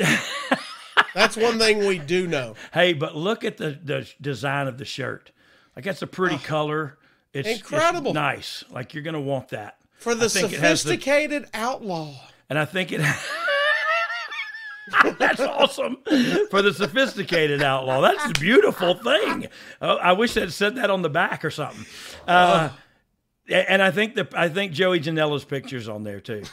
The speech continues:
Speaker 1: I'm not sure. <laughs>
Speaker 2: Check that out at boxing gimmicks dot com. You subscribe to ad free shows dot com. You can get this early and ad-free. And of course, we always appreciate our crew,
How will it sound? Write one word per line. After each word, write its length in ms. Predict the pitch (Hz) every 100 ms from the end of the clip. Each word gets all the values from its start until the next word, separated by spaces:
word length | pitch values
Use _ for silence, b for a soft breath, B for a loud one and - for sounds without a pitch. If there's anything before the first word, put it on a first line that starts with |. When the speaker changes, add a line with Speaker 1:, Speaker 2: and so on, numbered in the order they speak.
| -
Speaker 1:
I'm 140 | -
not 220 | - 494
sure. 200 | - 370
<laughs> 460 | - 415 226 392 403 - 403 320 403 - 427 508 - 427 - 466 466 - 370 _ _ _ _ _ B 180 208 427 B _
Speaker 2:
Check 300 | - 294 294
that 340 | 294 285 269
out 60 | 262
at 100 | 240
boxing 380 | 240 240 208 226
gimmicks 380 | 240 240 233 180
dot 260 | 233 220
com. 300 | 233 233 240
You 80 | 226
subscribe 840 | 160 202 180 - - 233 233 233 180
to 160 | 196 202
ad 260 | 208 226
free 240 | 170 220 220
shows 320 | 220 226 214
dot 240 | 220 214
com. 220 | 214 220
You 60 | 190
can 60 | 180
get 160 | 190
this 220 | 190 175 -
early 400 | 190 220 214 196
and 120 | 180
ad-free. 760 | 180 190 185 - 240 262 247 B B B _
And 120 | 160
of 80 | 160
course, 360 | 196 208 202 180
we 180 | 190
always 640 | 180 196 220 202 165 151 135
appreciate 560 | 165 139 202 - 196 165
our 140 | 147
crew, 500 | - 240 247 247 208